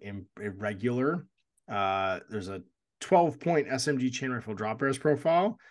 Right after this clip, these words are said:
and then a seventeen point boarding shotgun, E M grenades, adhesive launcher, or rifle light shotgun, acrolite cannon, D charges.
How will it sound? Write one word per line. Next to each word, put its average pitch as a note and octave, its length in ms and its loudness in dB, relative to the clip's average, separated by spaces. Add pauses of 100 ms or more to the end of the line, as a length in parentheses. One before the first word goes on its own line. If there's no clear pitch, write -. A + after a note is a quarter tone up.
(480)
and A#2 120 -4
then A2+ 80 0
a A2+ 60 -2
seventeen B2 560 4
point G#2+ 300 -4
boarding G#2 240 -2
shotgun, G2+ 520 -2
E G#2 200 -2
M G2+ 120 -4
grenades, F2+ 580 -2
adhesive G2+ 440 -6
launcher, F#2+ 540 -6 (560)
or A2 200 4
rifle G2+ 360 0
light G2 160 0
shotgun, F#2 400 -2
acrolite F2 420 -4
cannon, D#2+ 240 -6
D E2+ 160 -8
charges. - 640 -6